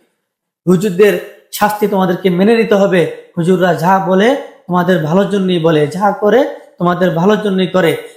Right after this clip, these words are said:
তাহলে হুজুরদের সবকিছু তোমাদের মেনে নিতে হবে।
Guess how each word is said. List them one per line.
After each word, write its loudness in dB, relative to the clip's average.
তাহলে 0
হুজুরদের 0
সবকিছু -4
তোমাদের 0
মেনে -2
নিতে -4
হবে। 0